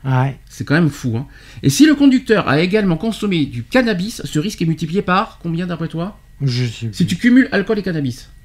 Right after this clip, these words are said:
Speaker 1: Je sais plus.
Speaker 2: Quinze. Tu doubles. Tout simplement. Dans un second temps, qui s'installent aussi les symptômes liés à l'exposition chronique et répétée, associée au phénomène de tolérance et de sevrage.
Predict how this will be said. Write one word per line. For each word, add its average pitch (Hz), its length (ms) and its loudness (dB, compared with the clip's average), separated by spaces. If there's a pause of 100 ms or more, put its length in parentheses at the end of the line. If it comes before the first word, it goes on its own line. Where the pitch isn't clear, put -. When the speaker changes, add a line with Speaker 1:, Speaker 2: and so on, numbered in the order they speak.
(300)
Speaker 1:
Je 131 160 -2
sais 131 280 -2
plus. 120 320 -6
Speaker 2:
Quinze. 123 320 2 (1500)
Tu 160 120 -6
doubles. 127 240 0 (1080)
Tout 135 80 -6
simplement. 123 460 -2 (600)
Dans 190 140 6
un 240 60 6
second 262 300 4
temps, 196 180 0
qui - 160 -8
s'installent 190 400 -2
aussi 175 180 -2
les 180 120 -2
symptômes 185 420 0
liés 165 300 0
à - 20 0
l'exposition 160 540 -2
chronique 170 340 -2
et 151 60 0
répétée, 143 480 -2
associée 156 560 -2
au 143 40 2
phénomène 170 540 0
de 139 140 2
tolérance 151 440 -2
et 120 60 -2
de 113 80 -6
sevrage. 143 480 -4